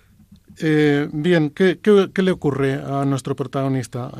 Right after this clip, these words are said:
Pues que tiene muchísimas dificultades. Para empezar, tiene muy mala salud, es un hombre enfermo, a pesar de su, de su juventud,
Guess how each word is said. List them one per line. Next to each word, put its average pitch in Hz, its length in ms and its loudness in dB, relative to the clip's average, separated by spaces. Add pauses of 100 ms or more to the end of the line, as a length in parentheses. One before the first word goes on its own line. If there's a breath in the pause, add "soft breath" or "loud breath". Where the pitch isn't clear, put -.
(140)
Pues 131 160 -8
que - 100 -10
tiene 160 220 -2
muchísimas 151 520 -2
dificultades. 120 560 -6
Para 120 160 -8
empezar, 143 400 -4 (520 loud breath)
tiene 151 220 0
muy 151 180 2
mala 147 260 2
salud, 156 500 -4
es 123 160 -10
un 135 200 -4
hombre 139 220 -2
enfermo, 160 580 -2
a 127 60 -12
pesar 127 260 -8
de 131 100 -4
su, 123 380 -8
de 120 160 -10
su 120 120 -10
juventud, 135 500 -4